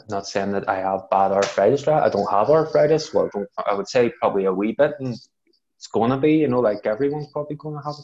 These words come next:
a bit, but nothing that's diagnosed, but just through all the pains of falling about the place and using the crutch and,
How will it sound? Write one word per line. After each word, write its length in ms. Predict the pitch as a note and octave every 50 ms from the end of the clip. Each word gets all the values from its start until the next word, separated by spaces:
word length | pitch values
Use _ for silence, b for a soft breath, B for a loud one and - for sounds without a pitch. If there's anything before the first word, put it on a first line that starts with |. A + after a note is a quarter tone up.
| -
a 40 | D#3+ D3+
bit, 80 | - - _ _ _ _ _ _ _ _ _ _
but 240 | - G#2+ - - - _ _ -
nothing 240 | C3+ C3+ A#2+ G2+ A2
that's 160 | G#2 G2 - -
diagnosed, 680 | G#2 F#2+ F#2+ F#2+ F#2+ G2+ G2+ G#2 B2+ D3 D3 - - -
but 180 | - - - -
just 280 | - - B2+ - - -
through 300 | A#2 G2+ F#2 F#2 F#2 F2+ _ B B B B B B B B B B _ -
all 160 | - A2+ G#2+
the 60 | G#2+ G#2 - - G#2
pains 300 | G#2 G#2+ A2 A#2 A#2 A2
of 100 | G2+ -
falling 340 | _ - G#2+ A2 G#2+ G2+ G#2 G2
about 200 | G2 G2+ G#2 G2+
the 80 | -
place 400 | - - B2 A#2+ A#2 A2+ - -
and 100 | G#2+ G#2
using 220 | G#2 G#2 G2+ G#2 A2
the 60 | G#2
crutch 480 | - - - A2+ A2+ A2 - - - -
and, 240 | A2+ G#2 G2+ G2 G2